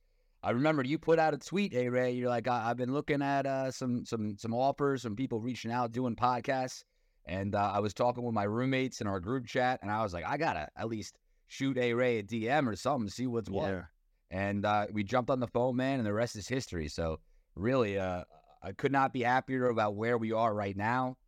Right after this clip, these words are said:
Speaker 1: Just a few months into this, this Rain in Threes podcast, uh, it, it's been an absolute blast. I think it's only up from here, my friend.
Speaker 2: For sure.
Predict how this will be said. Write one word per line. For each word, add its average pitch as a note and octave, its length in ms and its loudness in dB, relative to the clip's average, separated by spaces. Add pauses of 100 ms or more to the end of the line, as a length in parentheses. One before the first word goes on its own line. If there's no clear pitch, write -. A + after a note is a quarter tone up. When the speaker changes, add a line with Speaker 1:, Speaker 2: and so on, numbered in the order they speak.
(260)
Speaker 1:
Just F#2+ 200 -4
a F2 80 0
few A#2+ 200 0
months A2+ 360 0
into B2 600 0 (400)
this, A2 300 -2
this G#2+ 260 -4
Rain A#2 240 2
in A#2 140 2
Threes A#2 320 -2
podcast, A#2 640 0 (440)
uh, D#2 300 -4
it, A2+ 180 0
it's A2+ 220 0
been B2 160 0
an A#2 80 2
absolute A#2 420 0
blast. A2 400 2
I F#2+ 120 0
think G#2+ 280 -4
it's F#2 160 -4
only A#2+ 420 0
up A2+ 220 2
from G#2+ 220 2
here, F#2+ 240 2
my D2 160 -2
friend. C#2+ 320 -8 (460)
Speaker 2:
For G#3 100 0
sure. G#2+ 360 2